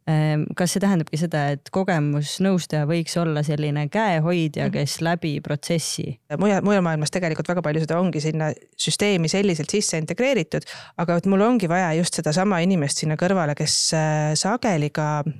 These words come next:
Speaker 2: võib-olla võtab selle võimupositsiooni sealt ka ära, et ma julgeks, et noh, et patsient saaks selle info täies tervikus kätte, on ju. Et,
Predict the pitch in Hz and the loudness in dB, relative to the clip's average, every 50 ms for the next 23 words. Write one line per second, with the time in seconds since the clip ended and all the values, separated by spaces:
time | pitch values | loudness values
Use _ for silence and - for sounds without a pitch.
0 | - - - 196 202 214 190 170 190 - - - - 175 160 160 175 190 214 226 | -8 -6 -4 -2 0 0 0 0 0 -2 -2 -2 -2 0 0 2 2 2 2 2
1 | 196 160 156 151 147 151 - - 175 175 185 185 165 156 - 139 170 - - 202 | 2 0 0 -2 -2 -4 -2 -2 0 0 2 2 0 0 -2 -4 -4 -2 -2 -2
2 | 196 170 151 143 143 143 - 160 156 170 180 180 180 170 170 156 - - - - | 0 0 0 -2 -2 -4 -2 -2 0 2 2 2 2 0 0 -2 -2 -4 -4 -4
3 | 160 165 175 165 156 - - 180 185 - - 175 160 160 - - - 180 170 - | -2 -2 0 0 -2 -2 -2 -4 -2 -2 0 -2 -2 -2 -2 -4 -4 -2 -2 -4
4 | - 160 151 151 160 190 208 220 196 - - 156 147 - 165 180 196 165 151 - | -4 -4 -2 -2 0 0 0 0 0 -2 -2 -2 -2 0 0 0 0 0 0 -2
5 | - 180 175 175 160 - - 143 - - 196 208 - _ _ - - 156 147 151 | 0 0 0 0 -2 -4 -6 -6 -6 -4 -4 -4 -6 _ _ -8 -6 -4 -4 -4
6 | 151 - - - - - - - - - 160 151 - | -4 -6 -8 -14 -20 -20 -20 -20 -12 -8 -6 -6 -6